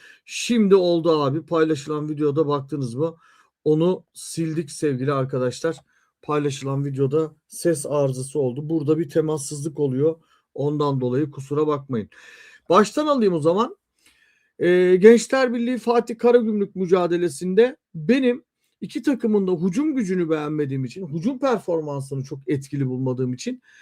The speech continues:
e, iki buçuk gol altı tahminim var. Ayrıca bu karşılaşmayı sizlere, e,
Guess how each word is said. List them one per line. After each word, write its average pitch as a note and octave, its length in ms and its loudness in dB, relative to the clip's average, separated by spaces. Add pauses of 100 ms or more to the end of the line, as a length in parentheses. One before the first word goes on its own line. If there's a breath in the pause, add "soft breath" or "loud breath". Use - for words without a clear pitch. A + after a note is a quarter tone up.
(260 soft breath)
e, F#3 400 2
iki C4+ 240 -2
buçuk B3 280 -4
gol A3+ 140 10
altı G3+ 320 0
tahminim G3 520 0
var. G#3+ 160 -2 (260)
Ayrıca G#3 580 2 (260)
bu F#3+ 120 -2
karşılaşmayı D#3+ 760 -2
sizlere, F#3 580 0 (600 soft breath)
e, C#3+ 80 4